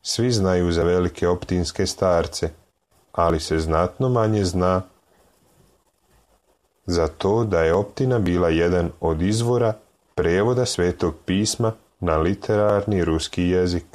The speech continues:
Evanđelje, apostol i sveti oci su postali dostupni Rusima zahvaljujući trudu optinskih monaha, a pre toga su se mogli naći samo na slavijanskom,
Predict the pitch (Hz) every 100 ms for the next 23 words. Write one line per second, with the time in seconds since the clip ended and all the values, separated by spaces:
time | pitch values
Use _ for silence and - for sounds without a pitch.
0 | _ _ _ _ _ _ _ 85 80 82
1 | 98 107 101 80 78 - - 98 98 87
2 | - - 80 80 _ _ 87 - 87 90
3 | 85 90 98 110 98 - 87 - 104 -
4 | - 131 98 90 92 - 98 - 85 95
5 | 113 - 104 104 - _ _ _ _ 80
6 | 78 - 80 82 95 120 135 131 139 139
7 | 98 90 92 85 87 - 95 92 - 95
8 | 104 95 87 90 - 90 - _ _ _
9 | _ _ _ - 80 - - 95 110 -
10 | 98 98 92 - - - 85 92 104 104
11 | 95 104 104 85 - 110 120 113 - -
12 | 98 92 87 87 85 - 85